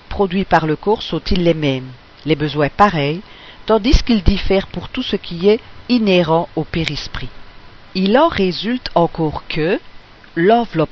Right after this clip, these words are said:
périspritale du même esprit se modifie avec le progrès moral de celui-ci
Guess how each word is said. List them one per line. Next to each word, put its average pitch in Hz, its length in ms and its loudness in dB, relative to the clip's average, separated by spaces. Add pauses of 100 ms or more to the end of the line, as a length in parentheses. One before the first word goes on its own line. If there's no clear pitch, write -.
périspritale 220 840 -2
du 135 160 -8
même 190 280 -2
esprit 170 480 2 (420)
se - 180 -4 (120)
modifie 233 640 -4
avec 170 260 0
le 165 80 -2
progrès 175 460 0
moral 156 380 0
de 147 100 -6
celui-ci 147 640 -8